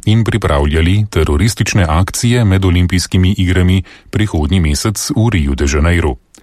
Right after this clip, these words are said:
Policijska operacija je potekala v devetih brazilskih zveznih državah. Vsi prijeti so brazilski državljani. Sodišče v južni zvezni državi Paraná je sporočilo,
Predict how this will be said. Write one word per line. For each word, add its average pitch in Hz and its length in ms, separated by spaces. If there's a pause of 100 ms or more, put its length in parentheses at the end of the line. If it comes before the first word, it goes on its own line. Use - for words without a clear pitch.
(460)
Policijska 85 540
operacija 82 540
je 82 120
potekala 82 500
v 69 140
devetih 90 460
brazilskih 92 720
zveznih 73 500
državah. 90 520 (420)
Vsi 107 260
prijeti 95 460
so 104 320
brazilski 90 680
državljani. 82 640 (680)
Sodišče - 640
v 82 400
južni 87 640
zvezni 80 440
državi 85 540
Paraná 82 640
je 67 180
sporočilo, 110 600